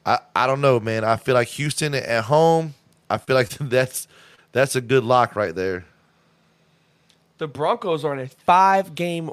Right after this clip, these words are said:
Speaker 2: winning streak, Craig. Five-game winning streak for the Denver Broncos. Give me the Broncos, man. Give me the
Speaker 1: All right.
Speaker 2: Broncos on the road,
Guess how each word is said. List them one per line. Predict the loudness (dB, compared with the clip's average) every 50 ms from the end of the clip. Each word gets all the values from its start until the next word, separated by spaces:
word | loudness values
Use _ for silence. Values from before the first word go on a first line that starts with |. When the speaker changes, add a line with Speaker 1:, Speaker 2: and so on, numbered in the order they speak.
| -12
Speaker 2:
winning | -10 -8 -8 -8 -8 -8 -10 -8
streak, | -8 -10 -10 -12 -14 -18 -20 -20
Craig. | -18 -18 -18 -18 -18 -20 -20 _ _ _ _ _ _ _ _ _ _ _ _ _ _ _ _ _ _ _ _ _ _ _
Five-game | -2 -2 -2 -2 -2 -4 -6 -6
winning | -6 -8 -10
streak | -12 -16 -18 -20 _ _ -20 _ _ _ _ _ _ _ _ _ _ _ _ _ _ _ _
for | _ -20
the | -14 -10
Denver | -8 -8 -8 -6
Broncos. | -2 0 2 2 0 -2 -6 -14 -14 -16 -18 -16 -16 -16 -16 -18 _ _ _ _ _ _ _ _ _ _ _ _ _ _ _ _ _ _ _ _ _ _ _ _ _ _ _ _ _ _ _ _ _ _ _ _ _ _
Give | -10 -8
me | -8 -8
the | -2
Broncos, | 0 2 2 2 0 -4 -10 -20 -20
man. | -20 -20 -20 -20 -20 _ _ _ _ _ _ _
Give | -20 -20 -20 _ _ -14 -10
me | -8
the | -8
Speaker 1:
All | -6
right. | -2 0
Speaker 2:
Broncos | 2 2 2 0 -2 -4 -4 -4 -6 -4
on | -2 -2 0 0
the | 2
road, | 4 6 6 6 6 4 0 -4